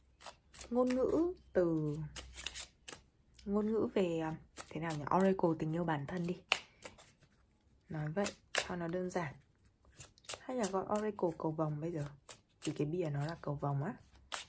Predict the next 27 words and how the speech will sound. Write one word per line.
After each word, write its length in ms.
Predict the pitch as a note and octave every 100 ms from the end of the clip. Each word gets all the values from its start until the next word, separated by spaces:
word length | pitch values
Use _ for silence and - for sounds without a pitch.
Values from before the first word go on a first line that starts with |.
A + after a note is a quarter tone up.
| - -
Được 140 | D#3
ấy, 120 | D#3 - -
cầu 140 | D#3 D3
vồng 260 | D3 C#3
nghe 260 | D3+ D#3+ D#3
cho 120 | D#3+
nó 140 | D#3 C#3+
đơn 160 | D#3+
giản 260 | E3 D#3+ - -
hơn. 200 | F3 F3 E3+ - - - _ - -
Oracle 440 | G3+ G3+ G3+ D#3 D3
cầu 180 | - D3 D3+
vồng. 140 | C#3+ - - - - - - - - - - _
Mình 120 | F3+
sẽ 140 | F#3 F#3+
rút 220 | A#3 B3+
ba 180 | G#3 G3
lá 260 | E3 D#3+
bài 440 | E3+ F#3 F3 D#3+ D#3 -
chim 220 | F#3+ F#3+
xanh. 380 | - G3+ G3 G3+ - - - - - - - - - - _ _ _ _ _ _ -
Coffin. 580 | B3+ - - B3 B3 G#3 E3+ - - -
Coffin 380 | - - - G#3+
này 120 | F3
là 120 | D#3+
gì 200 | D3+ D3+ C#3+
ta? 140 | F3